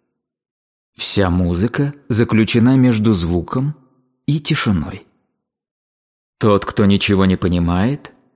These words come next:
слышит звуки, а тот, кто понимает, слышит тишину.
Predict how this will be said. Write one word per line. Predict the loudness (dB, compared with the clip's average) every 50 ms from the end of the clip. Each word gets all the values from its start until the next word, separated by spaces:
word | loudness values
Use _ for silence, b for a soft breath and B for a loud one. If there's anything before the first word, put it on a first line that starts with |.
| _ _ _
слышит | -6 -2 0 2 2 2 2 2 0 0 0
звуки, | 0 -2 0 0 0 0 -2 -4 -6 -8 -8 -8 _ _ _ _ _ _ _ _ _ _ _
а | -2 -2 0
тот, | 2 2 0 0 0
кто | -2 -2 -2 -2
понимает, | 0 -2 -2 -2 -2 0 0 0 -2 -2 -4 -8 -12 -20 -20 _ _ _ _ _ _ _ _ _ _ _
слышит | -6 -4 -2 0 0 0 0 0 -2 -4 -4 -4 -10 -18 _ _
тишину. | -4 -2 -2 0 0 0 0 0 -2 -4 -10 -14